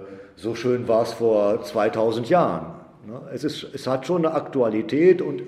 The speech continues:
auch die Komposition des Ganzen, dass wir eben... Äh,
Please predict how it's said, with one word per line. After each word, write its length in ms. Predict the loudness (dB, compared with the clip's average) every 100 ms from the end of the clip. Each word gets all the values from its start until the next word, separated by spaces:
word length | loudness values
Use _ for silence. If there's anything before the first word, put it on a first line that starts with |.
| -2
auch 180 | -2 0
die 180 | -2
Komposition 800 | -2 -2 -2 -2 -6 0 2 4
des 180 | 2 -2
Ganzen, 540 | -2 -2 -4 -8 -8 -10 -20 -20 -14 -2
dass 220 | -2 2
wir 160 | 2
eben... 380 | 4 2 0 -2
Äh, 680 | -6 0 2 4 4 2